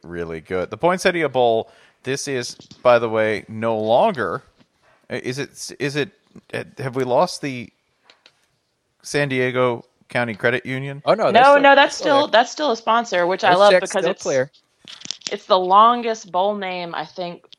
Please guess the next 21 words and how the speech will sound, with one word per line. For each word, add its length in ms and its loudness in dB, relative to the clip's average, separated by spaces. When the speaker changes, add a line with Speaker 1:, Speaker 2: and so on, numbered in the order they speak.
Speaker 3:
by 300 2
word, 380 -6
by 160 -2
character 520 -8
count. 380 -14
So 160 -2
it'll 180 2
always 260 2
have 140 -10
that 160 -6
going 200 -12
for 240 -12
it. 100 -12
Also, 260 -2
they 80 -6
Speaker 1:
It's 60 -6
Speaker 3:
get 120 -8
to 60 -16
go 100 -6
to 60 -6
SeaWorld. 500 -12